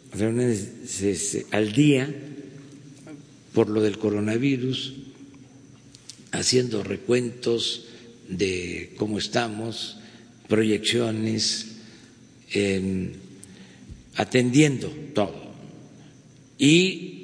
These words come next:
ayer, por ejemplo, además de esas reuniones, eh, pues estuvimos pendientes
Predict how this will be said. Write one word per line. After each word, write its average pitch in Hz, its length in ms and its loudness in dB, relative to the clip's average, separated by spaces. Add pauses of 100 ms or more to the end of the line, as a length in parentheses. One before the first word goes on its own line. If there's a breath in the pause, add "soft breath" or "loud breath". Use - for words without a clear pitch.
(120)
ayer, 127 340 6
por 143 140 0
ejemplo, 135 480 0 (540)
además 120 420 2
de 139 80 0
esas 139 240 2
reuniones, 139 800 0 (2500)
eh, 92 480 -2
pues - 480 -4
estuvimos 107 400 0
pendientes 107 720 -2